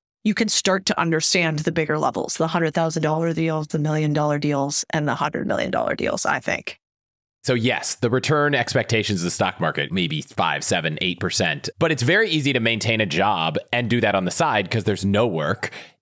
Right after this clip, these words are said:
Speaker 2: Is the amount of work you need to go buy a boring business, a laundromat or something,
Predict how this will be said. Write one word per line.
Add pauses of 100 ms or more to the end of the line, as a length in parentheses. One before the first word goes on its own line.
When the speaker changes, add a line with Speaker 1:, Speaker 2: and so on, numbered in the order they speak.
Speaker 2:
Is
the
amount
of
work
you
need
to
go
buy
a
boring
business,
a
laundromat
or
something,